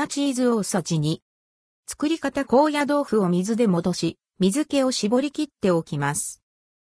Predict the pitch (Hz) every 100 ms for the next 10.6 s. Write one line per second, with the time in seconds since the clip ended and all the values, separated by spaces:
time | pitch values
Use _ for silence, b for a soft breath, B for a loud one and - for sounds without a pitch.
0 | _ _ - 202 269 302 294 294 285 202
1 | 165 - 226 247 269 214 185 - 160 -
2 | 165 151 _ _ _ _ - - 247 311
3 | 302 - 262 208 156 - - 214 170 175
4 | 185 - 180 - 160 - _ _ - 190
5 | 294 294 - 285 180 156 180 - 165 151
6 | - - _ _ _ _ _ _ _ -
7 | 240 302 302 285 - 247 294 285 233 180
8 | 220 208 - 160 - _ _ 196 233 302
9 | 302 285 208 175 160 151 175 190 185 208
10 | 196 170 151 - -